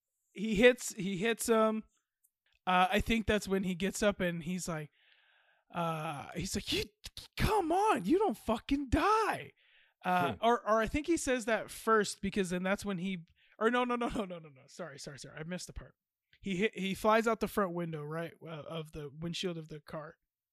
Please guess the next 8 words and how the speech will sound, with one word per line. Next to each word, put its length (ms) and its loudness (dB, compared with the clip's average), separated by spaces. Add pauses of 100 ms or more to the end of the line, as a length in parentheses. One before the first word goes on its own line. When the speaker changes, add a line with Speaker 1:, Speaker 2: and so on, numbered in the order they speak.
(1000)
Speaker 1:
'cause 120 -8
he 80 -10
hits 200 -8
the, 360 -6
the 80 -8
barrier 420 -2
out 140 -6
front. 340 -12